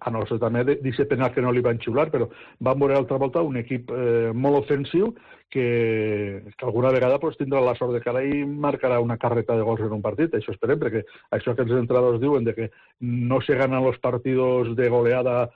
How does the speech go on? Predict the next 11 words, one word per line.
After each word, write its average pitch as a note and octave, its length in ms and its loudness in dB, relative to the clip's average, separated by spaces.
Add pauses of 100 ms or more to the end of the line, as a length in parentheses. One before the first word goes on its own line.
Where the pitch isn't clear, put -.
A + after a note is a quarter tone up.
(160)
en B2+ 120 -2
ninguna C3 360 0
categoría, B2 640 2
bueno, C3 380 -2
pues, A2 200 -2
ya A#2+ 480 -2
cada A#2+ 280 0
fin B2+ 200 -4
de B2+ 120 0
semana C3+ 280 0
veiem C#3+ 300 2